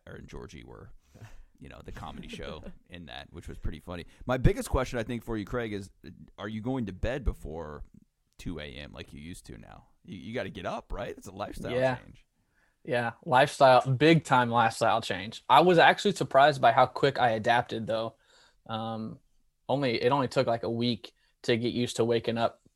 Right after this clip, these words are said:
Speaker 3: before eleven o'clock in the morning. <laughs> Um, because, I mean, literally, that's when I would wake up when I was in T V was eleven A M.
Speaker 1: Oh, I'm
Speaker 3: Um,
Speaker 1: aware. I'd send
Speaker 3: and
Speaker 1: you a text in the morning. There was no response till then.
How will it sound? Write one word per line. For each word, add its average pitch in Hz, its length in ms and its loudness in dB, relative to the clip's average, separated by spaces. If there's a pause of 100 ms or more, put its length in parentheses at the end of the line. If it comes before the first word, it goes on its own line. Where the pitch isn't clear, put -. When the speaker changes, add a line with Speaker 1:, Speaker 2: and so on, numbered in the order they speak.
(260)
Speaker 3:
before 113 500 -2
eleven 113 360 -2
o'clock 117 340 -4
in 117 80 -8
the 113 40 -8
morning. 113 320 -6 (400)
<laughs> - 180 4 (600)
Um, 117 480 2 (840)
because, 123 340 4
I 123 100 6
mean, 117 280 2 (180)
literally, 127 360 8
that's 127 240 6
when 117 100 4
I 117 60 6
would 113 140 4
wake 113 200 -2
up 113 280 2 (240)
when 120 120 -2
I 117 80 0
was 117 160 -4
in 117 100 -4
T 117 180 -2
V 113 160 0
was 113 280 -6
eleven 113 640 0 (100)
A 117 220 0
M. 113 300 -6 (180)
Speaker 1:
Oh, 127 80 -8
I'm 143 160 -2
Speaker 3:
Um, 156 60 4
Speaker 1:
aware. 139 240 4
I'd 110 120 -2
send 127 120 -4
Speaker 3:
and 123 60 -2
Speaker 1:
you 117 40 -2
a 110 40 -6
text 123 260 -4
in 117 60 -6
the 113 80 -6
morning. 110 320 -4
There 110 100 -10
was 113 160 -10
no 120 220 -4
response 117 640 -8
till 104 240 -12
then. 104 280 -12